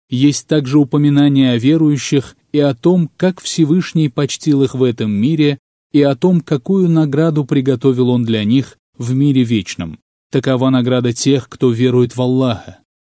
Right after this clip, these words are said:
Рассказывается в нем и о неверующих,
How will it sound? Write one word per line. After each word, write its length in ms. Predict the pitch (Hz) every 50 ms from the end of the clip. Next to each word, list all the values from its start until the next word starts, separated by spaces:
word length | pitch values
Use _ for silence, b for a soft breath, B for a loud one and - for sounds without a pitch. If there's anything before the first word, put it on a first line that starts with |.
| _ _ _ _ -
Рассказывается 880 | 127 139 139 131 - - 143 131 127 120 131 131 135 135 123 - - 135
в 80 | 123
нем 240 | 135 135 135 135 139
и 160 | - - 127
о 80 | 131 131
неверующих, 1040 | 131 135 135 131 139 151 147 123 107 101 92 82 - - - 98 - - - _